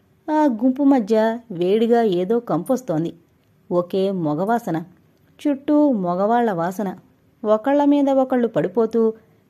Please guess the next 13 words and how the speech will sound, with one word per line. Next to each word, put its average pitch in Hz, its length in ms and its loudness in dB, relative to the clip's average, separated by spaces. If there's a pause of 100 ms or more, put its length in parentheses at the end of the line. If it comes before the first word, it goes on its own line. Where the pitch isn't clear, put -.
(120)
పైనుంచి 269 480 2
వేలాడుతున్న 254 680 2
తోలు 233 420 0
పటకా 233 380 0
పట్టుకున్నారు. 160 600 -2 (880)
చుట్టూ 233 380 -2
పైకి 226 520 -4
చాచిన 233 280 0
చేతులు. 196 460 -4 (720)
కర్మ, 185 260 0 (680)
హ్యాండిల్ 277 560 2
తోలిది 240 280 0
కూడాను. 233 480 0